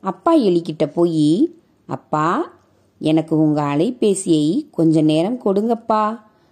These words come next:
ப்ளீஸ்ப்பா, விளையாண்டுட்டு தர்றேன்ப்பா"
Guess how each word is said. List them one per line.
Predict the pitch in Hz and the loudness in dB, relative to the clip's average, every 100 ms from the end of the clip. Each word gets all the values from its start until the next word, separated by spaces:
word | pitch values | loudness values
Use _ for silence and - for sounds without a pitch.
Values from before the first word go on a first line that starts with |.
| _ - | _ -6
ப்ளீஸ்ப்பா, | 156 160 175 220 - 294 254 247 247 _ _ _ _ _ - | 0 2 2 -2 -2 0 0 -2 -6 _ _ _ _ _ -2
விளையாண்டுட்டு | 170 226 339 330 302 - 359 | 2 4 4 4 4 0 0
தர்றேன்ப்பா" | 240 190 196 190 185 185 | 0 2 0 0 0 -2